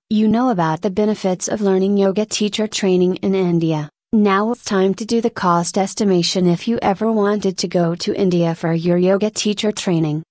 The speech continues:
you can divide your overall expenditure into four categories. First, you need money to go to India. These include air tickets, visa fees,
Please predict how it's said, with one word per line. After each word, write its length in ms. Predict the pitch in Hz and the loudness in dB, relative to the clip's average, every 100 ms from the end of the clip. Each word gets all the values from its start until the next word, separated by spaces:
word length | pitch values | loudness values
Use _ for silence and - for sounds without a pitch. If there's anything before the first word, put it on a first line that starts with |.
| - | 0
you 140 | 196 | 0
can 240 | 196 226 214 | 2 0 2
divide 360 | 214 202 202 | 2 2 0
your 180 | 190 175 | -2 -2
overall 520 | 196 190 190 185 170 175 | 0 0 2 0 2 0
expenditure 680 | 175 - 220 202 175 180 | -2 -4 -2 -2 -2 -2
into 380 | 175 190 190 185 | 0 -2 0 -2
four 300 | 170 185 185 | -2 0 -2
categories. 800 | 190 175 170 165 156 151 156 - - _ | 0 -2 0 0 -2 -2 -4 -10 -18 _
First, 600 | - 185 156 143 - - _ _ | -4 -2 0 -4 -10 -14 _ _
you 220 | 190 202 | 0 2
need 240 | 220 208 202 | 4 2 2
money 320 | 190 190 190 | 2 2 0
to 160 | - | -2
go 180 | 202 190 | 0 0
to 180 | 180 - 180 | 0 -4 0
India. 440 | 170 165 156 147 - _ | 0 0 -2 -6 -14 _
These 260 | 190 185 196 | 2 2 2
include 480 | 226 - 196 185 196 | 0 0 2 2 2
air 180 | 180 180 | 0 0
tickets, 640 | - 175 165 170 - - _ _ | -4 -2 -2 -4 -6 -10 _ _
visa 460 | 180 214 202 170 165 | 0 2 2 -2 -6
fees, 520 | - 160 151 151 - | -4 -4 -4 -6 -14